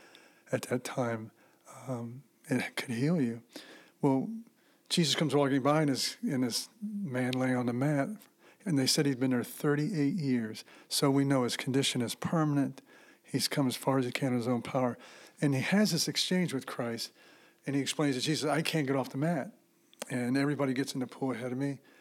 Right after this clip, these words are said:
and so I'm stuck. And, um, and Jesus asked him that question, that great question, which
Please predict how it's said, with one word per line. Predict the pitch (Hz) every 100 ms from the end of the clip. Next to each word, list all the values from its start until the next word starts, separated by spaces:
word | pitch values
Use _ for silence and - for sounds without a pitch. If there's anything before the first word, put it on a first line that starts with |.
| - - _ -
and | 131
so | - 123 120 - _ _ _ _ _ _ _ _ _ _ _ -
I'm | 127
stuck. | - - 180 135 - - _ _ _ - - _ _ -
And, | 139 131 127 208
um, | 123 113 120 165 - _ _ _ - 143
and | 139
Jesus | - 202 208 151 147 - - - _ _ _ _ _ _ -
asked | 147 180 175 -
him | 156 139
that | 139 131
question, | - 196 160 135
that | 120 131 -
great | 180 180 185 -
question, | - 180 160 - 120
which | 120 120 -